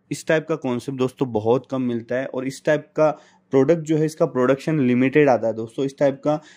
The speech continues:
अगर मैं टॉप की बात करूँ तो इस टाइप के टॉप डेली बेसिस पे तीन से चार पीस ही बनते हैं, क्योंकि फिनिशिंग में बहुत ज़्यादा टाइम इन चीज़ों में लगता है। और इसका जो बॉटम है, स्कर्ट है, जो नेट के ऊपर लिया हुआ है,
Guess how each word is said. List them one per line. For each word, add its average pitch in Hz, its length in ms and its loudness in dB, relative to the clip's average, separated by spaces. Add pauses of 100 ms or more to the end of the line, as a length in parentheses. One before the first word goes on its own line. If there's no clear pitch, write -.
(120)
अगर 127 180 2
मैं 156 160 2
टॉप 143 300 0
की 156 120 2
बात 139 260 4
करूँ 143 200 -2
तो 147 140 -6
इस 139 200 -6
टाइप 143 180 -2
के 156 100 0
टॉप 143 380 0 (360)
डेली 151 420 4
बेसिस 160 360 -2
पे 160 160 0
तीन 139 220 2
से 143 180 -2
चार 139 260 4
पीस 127 280 -6
ही 139 60 -2
बनते 110 300 -2
हैं, 101 140 -4 (260)
क्योंकि 139 220 0
फिनिशिंग 147 460 2
में 156 200 0
बहुत 131 360 4
ज़्यादा 139 260 2
टाइम 127 280 -2
इन 127 140 -4
चीज़ों 120 220 -4
में 127 120 -2
लगता 117 440 0
है। 151 180 -6 (320)
और 113 220 -2
इसका 151 240 -4
जो 151 160 -2
बॉटम 139 400 -4
है, 147 160 -6
स्कर्ट 135 360 -2
है, 139 100 -2
जो 135 260 -10
नेट 117 280 -4
के - 120 -2
ऊपर 131 220 0
लिया 123 240 0
हुआ 123 120 -2
है, 143 100 -6